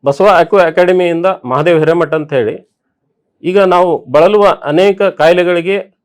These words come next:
ಸಾಮಾನ್ಯವಾದ ಕಾರಣ ಏನಪ್ಪಾ ಅಂದ್ರೆ ಮನಸ್ಸು. ಈ ಸೈಕೋಸೊಮ್ಯಾಟಿಕ್ ಡಿಸೀಸ್ ಅಂತೇಳಿ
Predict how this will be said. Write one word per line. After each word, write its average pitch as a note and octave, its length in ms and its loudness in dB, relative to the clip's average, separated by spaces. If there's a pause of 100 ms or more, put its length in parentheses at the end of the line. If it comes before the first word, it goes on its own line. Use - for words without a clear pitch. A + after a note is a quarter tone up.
(280)
ಸಾಮಾನ್ಯವಾದ F3+ 640 2
ಕಾರಣ F3 480 0
ಏನಪ್ಪಾ D#3+ 360 -2
ಅಂದ್ರೆ E3 460 -6 (800)
ಮನಸ್ಸು. D#3+ 460 -2 (760)
ಈ C#3 100 -6
ಸೈಕೋಸೊಮ್ಯಾಟಿಕ್ F3 880 -2
ಡಿಸೀಸ್ E3 440 -8
ಅಂತೇಳಿ E3+ 540 -2